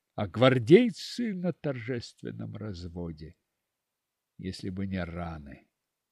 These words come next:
У кого рука на перевязи, кто-то опирается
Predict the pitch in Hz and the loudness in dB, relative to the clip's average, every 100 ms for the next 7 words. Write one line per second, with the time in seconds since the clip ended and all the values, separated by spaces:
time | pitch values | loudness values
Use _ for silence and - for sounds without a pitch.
0 | _ _ _ _ _ _ 98 - 135 139 | _ _ _ _ _ _ -16 -8 -2 0
1 | 113 110 - - 117 120 127 123 113 117 | 2 0 -4 -8 -4 -4 -4 -6 -10 -10
2 | 104 - 117 110 110 110 110 101 98 101 | -12 -10 -8 -6 -8 -8 -8 -8 -10 -14
3 | _ _ _ _ _ _ _ _ _ - | _ _ _ _ _ _ _ _ _ -6
4 | 120 117 101 95 98 104 104 98 90 - | -4 -4 -4 -2 0 0 2 0 -4 -12
5 | - 87 82 82 | -10 -8 -8 -14